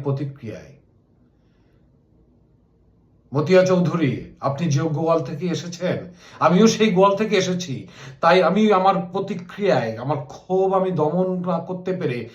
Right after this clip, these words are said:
তাই আমিও আপনাকে আজ বলছি, তুই রাজাকার।" আর যদি কখনো তোর মুখ দিয়ে আর এই ধরনের কোনো বাক্য বের হয়, তো মনে রাখিস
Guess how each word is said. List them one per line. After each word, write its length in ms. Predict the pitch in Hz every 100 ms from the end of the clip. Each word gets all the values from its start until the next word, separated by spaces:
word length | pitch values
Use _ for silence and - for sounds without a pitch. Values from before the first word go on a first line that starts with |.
| - - -
তাই 140 | 160
আমিও 320 | 151 175 208
আপনাকে 420 | 175 160 214 -
আজ 200 | 190 180 151
বলছি, 600 | 208 220 - 185 147 - - - - _
তুই 260 | 277 247 226
রাজাকার।" 500 | 185 180 175 - - - - _ _ _ _ _ _ _ _ _ _ _ _ _ _
আর 300 | 202 220 233
যদি 220 | 214 180 -
কখনো 340 | 208 - 202
তোর 160 | 196 180
মুখ 240 | 175 175
দিয়ে 520 | 135 175 123 117 113 - _ _ - - _ _ _
আর 160 | - 143 143
এই 200 | 180 196
ধরনের 500 | 143 190 196 196 180
কোনো 300 | 185 180 165
বাক্য 520 | 123 156 175 - 202
বের 240 | 151 151 135
হয়, 420 | - 101 90 - _ _ _ _ _ _
তো 60 | 135
মনে 280 | 160 190
রাখিস 440 | 202 185 - 139